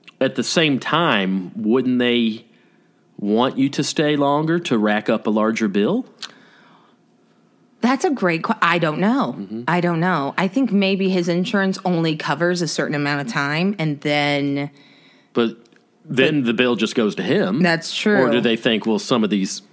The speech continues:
Speaker 1: astronomical bills are so high that
Speaker 2: People don't
Speaker 1: people
Speaker 2: pay
Speaker 1: aren't gonna
Speaker 2: 'em.
Speaker 1: pay 'em, so
Speaker 2: Yeah.
Speaker 1: let's get 'em outta here"?
Speaker 2: Yeah, I don't know. I don't know the, I don't know the hospital rules, but I do know that my dad was doing pretty good. He was in good spirits.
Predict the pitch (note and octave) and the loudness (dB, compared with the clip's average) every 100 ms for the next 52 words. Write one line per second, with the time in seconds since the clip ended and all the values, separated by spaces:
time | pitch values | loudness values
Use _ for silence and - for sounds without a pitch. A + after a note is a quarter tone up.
0 | - _ A#2 G#2 - G#2 F#2+ F2 G2 G#2 | -20 _ -2 -2 0 0 0 -2 0 0
1 | G#2 F2+ F2+ - - G2+ - F2+ G#2 F#2+ | 0 -2 -4 -8 -6 -6 -2 -2 0 -2
2 | F#2 E2+ F2 - - G3+ D3+ C#3+ - D3 | -2 -4 -8 -12 -4 -2 0 2 2 2
3 | C#3+ B2+ - - F2 E2 E3+ D#3 A2+ F2+ | 0 0 -2 -2 -4 -4 -2 0 0 -2
4 | - G2 E2 E2+ E2 E2 D#2 _ _ - | -4 -4 -4 -6 -8 -10 -16 _ _ -2
5 | G3 A3+ G#3+ B3 A3+ G#3 G#3 D#3 - F#3 | 2 2 2 2 2 4 2 0 0 2
6 | F#3+ E3+ F3 E3+ D#3+ D#3 D3+ C#3+ - - | 2 2 2 2 2 2 2 0 -6 -20
7 | _ _ - D#3 - D#3 D#3 D3 C#3+ C#3+ | _ _ -6 -4 -2 0 2 2 2 0
8 | D#3+ D3+ D#3 - D3 D3+ D3+ D3+ D3+ - | 0 0 -2 -2 0 2 2 2 0 -4
9 | D3+ E3+ E3 - - - - D#3+ - - | 0 2 2 0 -4 -6 -12 -20 -20 -20
10 | - - - - F3 E3 C4+ G4 A#4+ F3+ | -20 -20 -18 -2 0 0 0 2 2 2
11 | C#3 D3 E3 D3+ C#3+ C#3 E3 F3+ F3 F#3+ | 2 0 0 0 2 2 2 2 2 2
12 | G#3 A3 C#4 D#3 C#3 - F3+ D#3 D3+ D3+ | 2 0 0 0 0 0 0 0 0 0
13 | D3 D3 - D#3 E3 E3+ A3 G#3 - D3 | 0 -4 -4 0 0 2 0 0 -4 -2
14 | D3+ D3+ D3 - - - | 0 0 0 -6 -10 -10